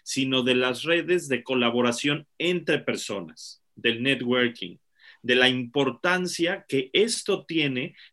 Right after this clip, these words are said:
para la vinculación, para el apoyo, para el crecimiento profesional y más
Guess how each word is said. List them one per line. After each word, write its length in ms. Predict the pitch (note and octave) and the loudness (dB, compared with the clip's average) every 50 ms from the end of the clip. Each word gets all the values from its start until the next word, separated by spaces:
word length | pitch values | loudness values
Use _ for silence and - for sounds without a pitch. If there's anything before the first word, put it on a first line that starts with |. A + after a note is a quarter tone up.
| _ _ | _ _
para 180 | - B2 A#2+ A#2+ | -2 2 2 4
la 140 | A#2 A#2+ A#2 | 4 4 4
vinculación, 960 | A#2+ A#2+ A#2 - B2+ A#2+ A#2 A2+ - - C#3+ C#3+ D3+ D3+ D3+ D#3 D#3 D3 - _ | 2 0 -2 -2 0 0 0 0 0 0 0 0 0 0 -2 -6 -8 -12 -14 _
para 180 | - B2+ A2+ A2+ | -2 0 2 2
el 100 | A2 G#2+ | 2 2
apoyo, 600 | A2 A2 - D3 D3 D3+ C#3+ C3+ C3+ C3+ C3+ - | 0 0 0 0 0 0 2 0 -2 -2 -2 -2
para 160 | C3+ C3 - | -2 -2 -2
el 100 | G#2+ - | -4 -4
crecimiento 920 | - C3 A#2 A2 - - - C3+ B2+ C3+ D#3 F3 F#3 F#3+ F#3 F#3+ F#3 C#3+ | -2 0 0 0 0 -2 -4 -4 -4 -2 -4 -4 -4 -6 -6 -6 -8 -6
profesional 840 | - C3 A#2+ A#2+ - A#2 - - A#2+ A2+ A2+ A#2+ C3 D#3+ A3+ A#3+ - - - - _ | -6 -8 -6 -6 -6 -8 -4 -4 -4 -2 0 0 -2 -2 -4 -8 -12 -20 -20 -14 _
y 100 | - C#3 | -4 -2
más 600 | C#3 D3 D#3+ G3 A#3+ C#4+ - - - - - - | -2 2 2 2 2 2 0 -4 -8 -10 -12 -16